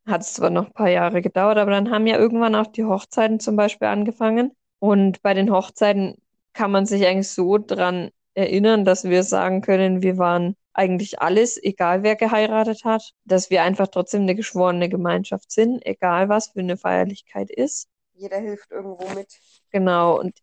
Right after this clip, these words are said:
Speaker 1: ich sehe es halt in vielen anderen
Speaker 2: Mhm.
Speaker 1: Familien und so weiter, dass halt immer der, der Gastgeber ist, auch der Gastgeber ist und der Helfer und der, der bewirtet und der alles macht. Und das ist
Speaker 2: Mhm.
Speaker 1: eigentlich umso wichtiger, dass man da dann einfach mal mit hingreift und dass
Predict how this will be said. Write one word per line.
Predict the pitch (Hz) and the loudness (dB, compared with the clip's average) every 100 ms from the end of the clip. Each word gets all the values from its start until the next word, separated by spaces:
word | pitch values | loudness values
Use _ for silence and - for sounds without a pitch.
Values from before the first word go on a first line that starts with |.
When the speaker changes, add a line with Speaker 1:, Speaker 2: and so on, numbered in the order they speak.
| _ - | _ -4
Speaker 1:
ich | 214 - - _ - | -4 -4 -16 _ -10
sehe | 190 190 196 | -2 2 2
es | 208 | 2
halt | 208 196 | 0 0
in | 190 190 | 0 -4
vielen | - 185 185 180 165 - _ - | -4 0 2 0 -4 -10 _ -8
anderen | 170 180 180 180 | -4 2 2 2
Speaker 2:
Mhm. | |
Speaker 1:
Familien | 226 185 214 233 254 240 | 2 4 4 4 4 2
und | 233 | 0
so | - 226 | 0 0
weiter, | 214 214 214 214 _ _ - | 2 2 -2 -4 _ _ -2
dass | 202 | 0
halt | 202 196 | 2 2
immer | 202 202 | 0 2
der, | 196 | 2
der | 190 | 2
Gastgeber | 185 185 - 185 175 | 0 -4 -2 0 4
ist, | 233 269 - _ _ | 2 0 -14 _ _
auch | 196 | -6
der | 220 208 | -2 0
Gastgeber | 190 - 196 190 160 | 0 -2 -2 2 2
ist | 202 | 2
und | 180 | 0
der | 190 | 2
Helfer | 190 196 196 180 | 2 2 2 2
und | 180 - | 2 0
der, | 180 170 160 - - _ - | 2 2 0 -4 -12 _ -6
der | 180 | 0
bewirtet | 185 180 208 220 220 214 196 | 0 4 4 6 6 4 4
und | 185 185 | 0 0
der | 185 | 0
alles | 123 170 175 | 2 0 -2
macht. | - 92 - _ _ - | -4 -10 -10 _ _ -4
Und | 190 175 | 0 2
das | 180 | 2
ist | 190 190 | 2 2
Speaker 2:
Mhm. | |
Speaker 1:
eigentlich | 180 190 214 - | 2 2 0 0
umso | 196 190 190 | 0 0 0
wichtiger, | 185 - 208 196 | -2 -2 -2 0
dass | 190 185 | 2 0
man | 190 185 | 0 2
da | 180 | 2
dann | 175 | 2
einfach | 117 175 190 | 0 0 0
mal | 196 180 | 0 0
mit | 175 | -2
hingreift | - 196 202 196 185 - | -4 -4 0 0 0 -4
und | 185 - | -10 -10
dass | 190 | -12